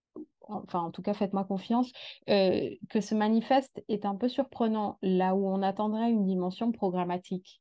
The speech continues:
avec l'énoncé de doctrine littéraire, je veux dire de, de règles d'écriture nouvelle, en d'autres termes une poétique, une poétique esthétique pour ainsi dire. Euh, ce que Torre énonce, et c'est exactement ce que, le passage que vous avez, euh,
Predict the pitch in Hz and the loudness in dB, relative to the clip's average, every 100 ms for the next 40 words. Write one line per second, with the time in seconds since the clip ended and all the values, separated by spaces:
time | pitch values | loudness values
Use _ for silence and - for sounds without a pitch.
0 | - 175 160 - 165 156 170 180 165 151 | -12 -8 -6 -2 0 0 0 0 2 0
1 | 151 156 180 - 196 180 180 180 165 151 | 0 2 0 2 2 4 4 0 -4 -4
2 | 151 - 160 151 170 156 - 175 180 190 | -10 -10 -8 -6 -8 -10 -8 -4 2 4
3 | 185 165 165 - 180 - 170 180 175 160 | 4 2 0 -4 -6 -4 -2 0 -2 -4
4 | 170 160 - - 202 196 185 156 214 208 | -6 -6 -6 -2 2 6 4 6 2 2
5 | 208 190 - 226 156 175 - 190 220 208 | 0 -4 -4 -8 -4 -4 -4 -2 0 4
6 | 233 226 202 - - - 185 - - 156 | 2 2 -6 -8 -14 -4 -2 -2 -2 -2
7 | 180 262 - - - - - _ _ - | 2 0 -2 -18 -20 -20 -20 _ _ 2
8 | 202 196 - - 208 226 233 262 285 240 | 4 4 2 2 4 4 4 4 4 2
9 | 226 202 208 214 247 - 185 - 196 175 | 2 2 4 4 0 -2 -4 0 -2 0
10 | 190 202 208 226 - 180 185 185 185 185 | -2 -2 -4 -4 -4 -4 -2 -4 -4 -4
11 | 202 - 180 175 180 180 190 180 180 | -6 -4 -6 -2 -2 2 2 2 0